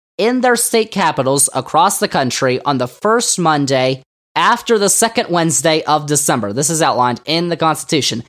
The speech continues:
These electors cast their votes, hopefully for the candidate that won the popular vote in their state, even though by federal law, they're not actually legally mandated to,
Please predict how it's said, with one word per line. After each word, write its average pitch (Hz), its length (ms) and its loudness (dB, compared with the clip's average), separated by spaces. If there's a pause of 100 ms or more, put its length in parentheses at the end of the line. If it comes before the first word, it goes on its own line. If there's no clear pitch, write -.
(360)
These 226 180 2
electors 226 460 2
cast 202 420 0
their 233 140 4
votes, 151 400 0 (160)
hopefully - 480 0
for 165 140 -2
the 147 80 -2
candidate 151 420 -2
that 131 200 0
won 180 200 0
the 165 100 -2
popular 175 460 0
vote 143 180 2
in 135 140 -2
their 117 140 -2
state, 151 560 0 (200)
even 175 280 0
though 160 480 2 (560)
by 147 140 0
federal 202 380 4
law, 156 260 4
they're 147 120 2
not 180 240 2
actually 170 720 0
legally 180 460 0
mandated 160 640 2
to, 131 360 0